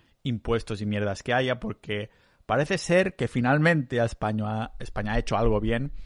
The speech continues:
porque mirando los casos de, de covid,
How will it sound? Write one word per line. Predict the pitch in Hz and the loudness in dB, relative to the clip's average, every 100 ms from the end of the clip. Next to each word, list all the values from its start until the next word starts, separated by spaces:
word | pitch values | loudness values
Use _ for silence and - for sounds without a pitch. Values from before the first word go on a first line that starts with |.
| - - - - - - | -12 -4 -2 -2 -6 -8
porque | 123 110 | -4 0
mirando | 113 120 143 | 0 2 2
los | 160 | 2
casos | 170 147 151 | 0 -4 -2
de, | 151 156 151 | 0 0 0
de | 147 143 | -2 0
covid, | 143 160 | 0 0